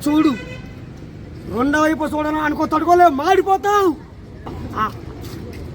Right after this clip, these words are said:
హలో, ఆ, స్వామి, బాంబు కనిపించిందా? కనపడలేదా?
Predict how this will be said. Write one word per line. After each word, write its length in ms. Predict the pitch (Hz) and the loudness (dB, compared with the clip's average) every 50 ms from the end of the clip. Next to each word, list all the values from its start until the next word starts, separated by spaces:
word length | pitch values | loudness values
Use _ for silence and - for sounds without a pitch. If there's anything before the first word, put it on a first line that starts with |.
| - - - - - - - | -14 -14 -14 -14 -8 -4 -2
హలో, 360 | 214 233 262 285 330 349 330 - - - - - - - - - - - | 0 2 2 2 2 0 -2 -6 -10 -14 -14 -14 -14 -14 -14 -12 -8 -4
ఆ, 320 | 190 214 240 240 220 185 170 160 - - - - - - - - - - - - | -2 0 0 0 0 -2 -6 -10 -12 -14 -14 -14 -14 -14 -14 -14 -14 -12 -12 -6
స్వామి, 560 | - 208 214 247 294 339 339 320 262 185 160 - - - - - - - - - - - - - - - - - - - | 0 2 2 4 4 4 2 2 0 -2 -4 -8 -14 -14 -14 -14 -14 -14 -14 -14 -16 -16 -16 -16 -16 -16 -16 -16 -12 -6
బాంబు 260 | - 214 233 277 302 311 | -2 2 2 2 2 4
కనిపించిందా? 680 | 302 302 302 294 311 - 320 311 294 294 294 320 349 339 - - - - - - - - - - - - - - - - - - - - - - - - | 2 2 2 2 0 0 0 -2 0 0 0 0 -2 -4 -6 -10 -14 -14 -14 -14 -14 -12 -12 -12 -12 -12 -12 -12 -12 -12 -12 -12 -12 -12 -12 -10 -6 -4
కనపడలేదా? 720 | - 220 269 262 320 311 302 294 277 269 262 240 208 180 | -2 0 0 2 2 2 2 2 4 4 2 2 0 -4